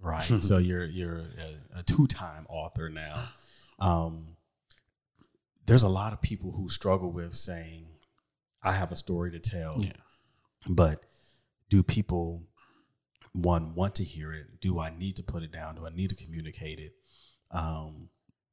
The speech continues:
Speaker 1: and, you know, this fear of failure, I think this is in general, right? All of this stuff when it comes to entrepreneurship and this life in general, it's this fear of failure. Um, what prompted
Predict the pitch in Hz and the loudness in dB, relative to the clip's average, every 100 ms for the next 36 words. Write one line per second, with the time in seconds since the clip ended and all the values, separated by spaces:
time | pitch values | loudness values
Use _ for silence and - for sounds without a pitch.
0 | - 90 82 85 95 82 87 - 90 87 | -2 0 0 0 -2 0 -2 0 0 0
1 | 87 82 82 - 90 80 80 76 73 82 | -4 -4 -6 -6 -4 -4 -6 -10 -10 -10
2 | 82 95 92 90 82 82 80 80 78 - | -6 -2 -2 -2 -4 -4 -6 -8 -8 0
3 | 92 92 82 80 82 80 - 82 - 85 | 2 2 -2 -4 -4 -8 -10 -10 -8 -6
4 | 80 87 - 90 82 80 - 82 78 80 | -6 -8 -8 -8 -8 -6 -6 -6 -10 -14
5 | 78 78 82 80 76 82 80 80 82 76 | -6 -4 -4 -6 -10 -10 -12 -8 -8 -6
6 | 87 - - 80 73 76 87 85 78 76 | -4 -4 -6 -8 -8 -8 -4 -4 -4 -8
7 | - _ _ - - _ 92 85 80 78 | -14 _ _ -20 -20 _ -2 -2 -2 -8
8 | 80 _ _ _ _ _ 92 87 - 90 | -16 _ _ _ _ _ 6 6 6 0
9 | - 95 - - | -2 -10 -8 -8